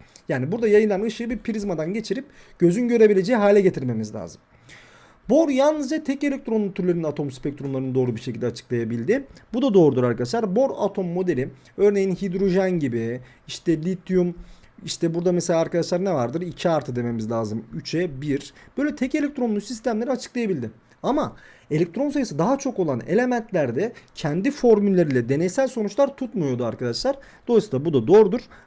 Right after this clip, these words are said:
Bohr atom modeli tek elektronlu sistemleri açıklar deriz biz. Atom spektrumları her element için ayırt edicidir. Evet, buradaki spektrumlar her elementin parmak izidir dedik. Doğrudur. Bak, elektronun yüksek enerji düzeylerinde N eşittir iki düzeyine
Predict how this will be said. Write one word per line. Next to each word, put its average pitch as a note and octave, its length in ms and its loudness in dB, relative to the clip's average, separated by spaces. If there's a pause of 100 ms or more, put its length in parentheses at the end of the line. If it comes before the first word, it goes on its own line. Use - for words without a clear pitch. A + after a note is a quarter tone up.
Bohr A#3+ 160 6
atom D#3+ 280 -2
modeli E3+ 280 -4
tek A3+ 180 2
elektronlu F#3 420 0
sistemleri F3 400 -2
açıklar A#2+ 420 -4
deriz A2+ 280 -4
biz. B3 200 -8 (560)
Atom D#4+ 340 -2
spektrumları G#3+ 560 -4
her A3 200 -2
element A3+ 460 -2
için A#3 120 -10
ayırt G#3+ 260 2
edicidir. E3+ 420 -4
Evet, G3+ 300 4
buradaki G#3 300 -6
spektrumlar G3+ 580 -6
her A3+ 180 0
elementin F3+ 580 -2
parmak G3+ 440 -4
izidir B2+ 320 -8
dedik. A2+ 400 -8
Doğrudur. D3 340 -2 (720)
Bak, A#2+ 120 -4 (840)
elektronun F3+ 400 -2
yüksek C4 340 -4
enerji B3+ 300 -4
düzeylerinde D3 720 0 (160)
N A3 180 2
eşittir B3 300 -8
iki G3+ 340 -8
düzeyine F#3+ 480 0